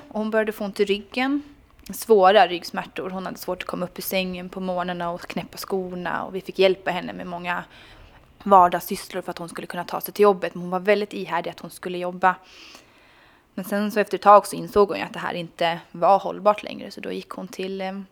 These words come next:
ja, till läkare och då konstaterade de ganska snabbt att då hade ju den här cancern då fått fäste i,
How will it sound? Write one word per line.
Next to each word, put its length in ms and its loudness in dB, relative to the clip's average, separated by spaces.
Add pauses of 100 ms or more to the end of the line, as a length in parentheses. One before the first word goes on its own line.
(120)
ja, 100 -10
till 160 0
läkare 600 2
och 140 -14
då 160 -10
konstaterade 580 -10
de 160 -10
ganska 280 -10
snabbt 340 -6
att 60 -16
då 80 -8
hade 280 -2
ju 60 -6
den 140 -8
här 340 -8 (600)
cancern 600 -8
då 360 -8 (100)
fått 280 -8
fäste 460 -6
i, 240 -8